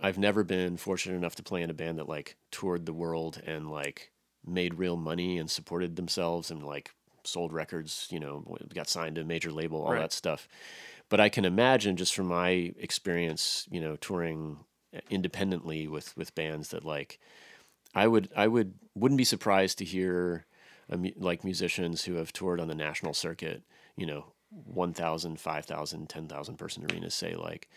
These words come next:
Speaker 1: like, they weren't really sure how they connected with their audiences, like, what, I guess I'm, I'm sort of reaching here 'cause, like, this isn't a complete,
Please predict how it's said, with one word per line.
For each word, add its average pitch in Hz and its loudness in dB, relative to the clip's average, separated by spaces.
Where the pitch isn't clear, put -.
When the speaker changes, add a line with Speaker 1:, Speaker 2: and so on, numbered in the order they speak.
Speaker 1:
like, 87 -4
they 92 2
weren't 92 2
really 92 2
sure 87 2
how 92 0
they 87 0
connected 87 -4
with 87 -10
their 85 -4
audiences, 85 -6
like, 85 -8
what, 82 -2
I 98 -6
guess 101 2
I'm, 90 -4
I'm 92 -4
sort 98 0
of 82 -6
reaching 85 -4
here 80 -6
'cause, - -10
like, 85 -4
this 95 -2
isn't 87 -4
a 80 -4
complete, 90 -8